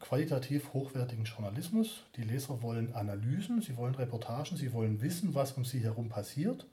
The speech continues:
Sie wollen informiert werden. Es wird in Zukunft nur anders sein. Das ist die große Herausforderung. Wie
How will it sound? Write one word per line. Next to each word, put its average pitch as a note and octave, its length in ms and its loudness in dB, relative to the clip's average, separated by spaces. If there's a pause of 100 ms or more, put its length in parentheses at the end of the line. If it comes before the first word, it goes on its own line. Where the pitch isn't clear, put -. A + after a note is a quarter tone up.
(280)
Sie B2 180 -4
wollen F3+ 260 8
informiert C3 560 0
werden. F3 400 -2 (560)
Es - 260 -2 (160)
wird - 280 2
in D3+ 160 2
Zukunft F3 540 2
nur D3+ 460 2
anders F#3 380 6
sein. F2+ 240 -4 (500)
Das G#3 140 10
ist - 140 0
die F3+ 40 4
große E3 300 6
Herausforderung. E3+ 840 8
Wie F#3+ 340 6